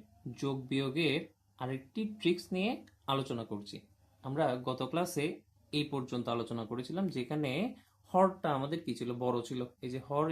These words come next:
এটা বড়, হর বড়। এখন যদি হর ছোট হয়,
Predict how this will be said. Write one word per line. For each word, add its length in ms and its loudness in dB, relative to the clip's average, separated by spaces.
এটা 140 -2
বড়, 160 2
হর 140 -2
বড়। 120 -6
এখন 580 0
যদি 220 0
হর 180 4
ছোট 180 4
হয়, 300 2